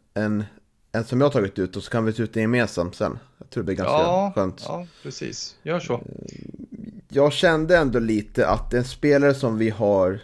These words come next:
Speaker 1: klagat på och kanske höjt ögonbrynen för att han är så pass självklar i startelvan vissa matcher,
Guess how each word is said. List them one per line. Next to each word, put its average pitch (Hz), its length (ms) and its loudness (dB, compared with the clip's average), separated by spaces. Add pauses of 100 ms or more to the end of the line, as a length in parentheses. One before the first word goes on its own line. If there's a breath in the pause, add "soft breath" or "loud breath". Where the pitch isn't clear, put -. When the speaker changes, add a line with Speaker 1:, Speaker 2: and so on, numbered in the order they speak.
(340)
Speaker 1:
klagat 107 760 2
på 175 220 2
och 131 440 0 (120)
kanske 110 460 0 (420 loud breath)
höjt 120 420 2
ögonbrynen 117 880 4
för 131 140 0
att 117 280 0
han 104 320 0 (680)
är 104 200 2
så - 160 -4
pass - 460 -4
självklar 117 680 2 (100)
i - 80 -6
startelvan 120 600 2
vissa 127 200 0
matcher, 131 480 0